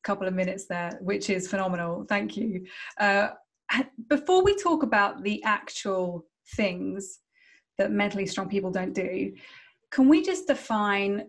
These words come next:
what you mean by mentally strong? Is it the same as being emotionally tough or resilient?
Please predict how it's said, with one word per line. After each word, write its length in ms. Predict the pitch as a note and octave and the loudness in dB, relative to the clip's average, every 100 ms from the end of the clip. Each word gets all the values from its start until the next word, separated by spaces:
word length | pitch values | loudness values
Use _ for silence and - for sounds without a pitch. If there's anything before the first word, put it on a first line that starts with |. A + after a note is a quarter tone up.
| - | -6
what 260 | G3 A3 | -2 0
you 80 | A3 | 4
mean 200 | A3 G#3 | 4 4
by 140 | F#3+ F#3 | 2 0
mentally 400 | F#3 F#3 F#3+ F3+ | 0 -2 -4 -6
strong? 400 | - F#3+ F3 F#3+ | -2 -2 -2 0
Is 160 | A#3+ C4 | 2 4
it 120 | D#4 | 2
the 80 | C#4+ | -2
same 520 | - C4 B3+ B3 A#3+ A3+ | 0 2 2 2 0 -2
as 160 | G#3 | -4
being 640 | - G#3 G3+ G3 G3 F#3+ F#3+ _ _ _ _ _ - | -2 0 0 0 -2 -6 -12 _ _ _ _ _ -4
emotionally 1160 | G3 G3 G3+ - G#3+ G3 G3 F#3+ F#3 F3+ F#3 - | 0 2 2 0 0 0 0 2 2 0 -2 -8
tough 520 | - - F3 - - - | -6 -4 -4 -6 -18 -8
or 180 | F#3 F3+ | -4 -2
resilient? 640 | F3+ F3 F#3+ - - - | -2 0 0 0 -6 -8